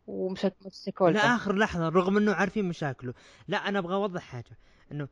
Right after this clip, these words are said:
Speaker 2: الآن أنت مقتنع إن رومان رينز كان محمي. طيب، الحميته الإدارة. طيب، هل جون سينا
Speaker 1: مين اللي حمى جون سينا طيب؟
Speaker 2: م-، فينس ماكمان.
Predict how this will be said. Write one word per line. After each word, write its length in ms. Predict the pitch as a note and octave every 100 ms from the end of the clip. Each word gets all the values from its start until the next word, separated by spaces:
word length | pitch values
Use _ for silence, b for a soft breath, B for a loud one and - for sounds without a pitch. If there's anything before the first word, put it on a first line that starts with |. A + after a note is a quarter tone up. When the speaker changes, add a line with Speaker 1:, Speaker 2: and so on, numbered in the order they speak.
| b -
Speaker 2:
الآن 440 | D#3 G3+ A3 F3+
أنت 280 | E3+ F3+ F3+
مقتنع 260 | G#3 F#3
إن 60 | D3+
رومان 220 | D3+ F3
رينز 140 | G3+ -
كان 180 | E3
محمي. 240 | D3 - C3
طيب، 200 | E3 C3+ _ b b b -
الحميته 400 | C#3+ E3+ G#3+ F3
الإدارة. 340 | C#3 B2 A2+ - _ _ _ _ _ _ _ _ _
طيب، 160 | E3 C#3
هل 140 | G3
جون 140 | G#3 G3
سينا 200 | A3+ F3+
Speaker 1:
مين 200 | C#3 G3
اللي 160 | G#3
حمى 260 | F#3+ F3 D#3
جون 180 | D3 D3
سينا 260 | - C#3
طيب؟ 340 | C3 C#3 D3+ D3 -
Speaker 2:
م-، 120 | A#2 - - _ _ _ _ _ _ _ _ _ _ _ _
فينس 200 | D#3 -
ماكمان. 280 | F3+ A3+